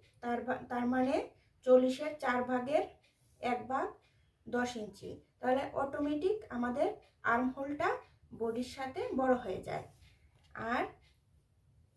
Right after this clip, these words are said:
এখানে মোটামুটি দেড় ইঞ্চির মতো আমরা রেখে এইভাবে গোলাইটা দিয়ে দেব। এটা হলো আমাদের ব্লাউজের পেছনের সাইডটা। এখন আমরা সামনের সাইডটা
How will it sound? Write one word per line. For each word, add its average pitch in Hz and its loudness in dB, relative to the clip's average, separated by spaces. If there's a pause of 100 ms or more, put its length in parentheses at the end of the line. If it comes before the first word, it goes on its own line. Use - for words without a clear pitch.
(320)
এখানে 247 -4 (680)
মোটামুটি 254 2
দেড় 254 8
ইঞ্চির 247 0
মতো 247 -4
আমরা 262 0
রেখে 269 2 (1500)
এইভাবে 247 0 (600)
গোলাইটা 233 4 (320)
দিয়ে 240 6
দেব। - -4 (440)
এটা 247 -2
হলো 262 0 (300)
আমাদের 233 -6
ব্লাউজের 226 -6 (400)
পেছনের 262 -4 (180)
সাইডটা। - -4 (580)
এখন 294 -2
আমরা 294 2
সামনের 262 2
সাইডটা 311 0